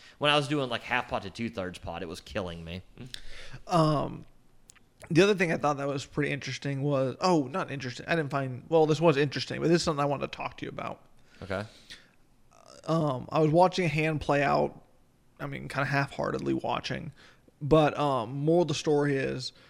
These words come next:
Speaker 2: is a three-way pot. Um, the board runs out to where, like, a straight could have hit, but the front door flush missed.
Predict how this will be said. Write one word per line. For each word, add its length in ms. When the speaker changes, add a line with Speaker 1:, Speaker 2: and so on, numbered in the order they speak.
Speaker 2:
is 180
a 80
three-way 420
pot. 480
Um, 580
the 160
board 320
runs 220
out 260
to 100
where, 100
like, 300
a 80
straight 540
could 220
have 160
hit, 240
but 120
the 80
front 260
door 140
flush 400
missed. 560